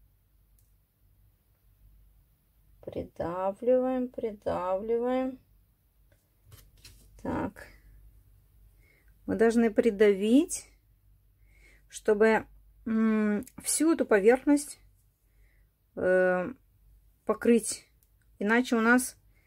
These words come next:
цветочек не получится. Понимаете? Нужно так вот придавить, чтобы полностью это всё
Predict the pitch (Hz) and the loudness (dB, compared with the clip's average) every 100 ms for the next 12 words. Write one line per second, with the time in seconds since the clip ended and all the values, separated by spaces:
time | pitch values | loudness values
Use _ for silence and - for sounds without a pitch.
0 | _ _ - - 233 - 311 - - 247 | _ _ -14 -2 -2 2 0 0 2 2
1 | 254 262 196 185 - - - - _ _ | 6 4 4 -2 -12 -12 -14 -16 _ _
2 | - 202 277 285 - - 185 _ _ _ | -10 -2 2 0 -2 -12 -18 _ _ _
3 | _ _ _ _ _ - 233 208 202 185 | _ _ _ _ _ -2 -2 0 -6 0
4 | 202 202 202 - - _ _ _ _ _ | 6 6 6 -2 -20 _ _ _ _ _
5 | _ _ _ _ _ _ - 190 - - | _ _ _ _ _ _ -12 -12 -12 -8
6 | 180 180 180 214 285 - - - - _ | -4 0 0 2 2 0 -12 -18 -20 _
7 | _ _ _ _ _ _ _ _ _ _ | _ _ _ _ _ _ _ _ _ _
8 | _ _ _ _ _ - - - - 208 | _ _ _ _ _ -20 -16 -14 -2 0
9 | 190 202 196 196 - _ _ _ _ _ | 2 2 2 -2 -10 _ _ _ _ _
10 | _ _ _ - - _ _ _ _ - | _ _ _ -20 -20 _ _ _ _ -20
11 | - 196 214 254 254 - 214 190 208 220 | -6 -2 4 4 2 0 0 2 0 -2
12 | 202 - 196 226 | -8 -6 -4 -4